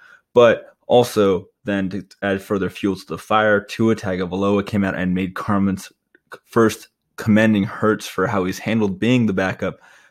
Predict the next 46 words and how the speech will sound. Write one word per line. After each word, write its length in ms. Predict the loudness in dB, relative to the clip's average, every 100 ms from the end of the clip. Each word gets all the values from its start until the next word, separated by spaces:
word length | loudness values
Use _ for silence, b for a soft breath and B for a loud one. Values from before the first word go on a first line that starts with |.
| b
saying 420 | -4 0 0 0
that 240 | -2 -2 2
Alabama 460 | 4 4 2 0
is 80 | -2
primed 340 | -2 0 0
to 60 | 0
be 100 | -2
in 60 | -4
a 60 |
great 200 | -6 -8
position 380 | -4 -4 -2 -6
if 140 | -6
he 120 | -6 -4
were 220 | 0 0
to 80 | 0
suffer 440 | -2 -2 0 0
an 220 | 0 -4 -4
injury, 420 | 0 0 0 -4
unfortunately. 760 | -4 0 0 0 -4 -4 -4 -6 b b b 4
But 200 | 6 6
at 140 | 2
the 80 | -4
same 260 | -2 -2 -2
time, 380 | -2 -2 -4 -10 _ _ _ _ _ _ -6
then 220 | 0 2
kind 180 | 2 0
of 80 | 0
taking 300 | 0 0 0
a 40 |
shot 260 | 0 0 -2
at 120 | -4
Kelly 240 | -4 -4 -2
Bryant 440 | 2 2 2 0
and 140 | -4
saying 360 | -6 -4 -4 -2
Bryant 320 | -2 -2 -2
didn't 160 | -6 -6
handle 200 | -6 -6
things 220 | -8 -10
the 60 | -10
same 260 | -8 -2
way, 180 | 0 2
et 80 | 0
cetera, 300 | -2 -2 -2
et 80 | 0
cetera. 400 | 2 4 2